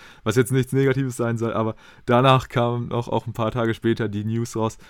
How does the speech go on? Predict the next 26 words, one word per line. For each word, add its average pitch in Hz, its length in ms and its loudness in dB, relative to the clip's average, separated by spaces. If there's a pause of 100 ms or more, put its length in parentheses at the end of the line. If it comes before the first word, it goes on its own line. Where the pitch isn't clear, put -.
(240)
dass - 380 -4
man 123 300 0
Taco 131 300 -4
Fall, 120 460 0 (240)
äh, 113 140 0
für - 220 -4
ein 123 220 0
Jahr 120 340 -2 (280)
zum 110 200 -4
Minimum 120 400 -2
gesigned 117 520 -4
hat. 120 220 -2 (320)
Also 104 300 -2
ja, 107 240 0
den 113 400 -4 (320)
Publikumsliebling 151 1000 2
der 131 120 4
Boston 131 340 -2
Celtics, 131 400 0
muss 139 160 -4
man 123 220 -2
ja 117 160 -4
wirklich 120 240 -2
so 107 80 -8
sagen. 110 340 -2
Also 110 160 -2